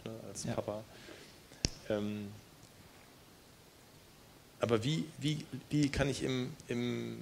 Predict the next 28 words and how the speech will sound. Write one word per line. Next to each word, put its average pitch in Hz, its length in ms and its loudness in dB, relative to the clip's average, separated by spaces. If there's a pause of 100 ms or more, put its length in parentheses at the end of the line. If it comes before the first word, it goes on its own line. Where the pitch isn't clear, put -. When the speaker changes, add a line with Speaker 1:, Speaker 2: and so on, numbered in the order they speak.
(280)
Speaker 1:
also 113 180 0
wie 131 80 2
kann 123 260 4
ich 120 240 0 (280)
Gott 120 240 6
ganz 120 280 4
praktisch - 680 4 (160)
im 117 140 2
Geist 110 380 4
diesen, 110 420 2
diesen 110 260 4
Raum 104 340 8
in 113 80 0
meinem 104 240 2
Herzen 98 380 0
einfach 110 320 -4
geben? 104 300 2
Wie 101 100 4
lebe 127 280 6
ich 117 120 0
denn 95 280 2 (400)
im 104 160 0
Geist, 95 380 4
in 113 60 6
meinem 101 200 2
Alltag - 400 4
vielleicht? - 440 -6
Wie, 113 180 0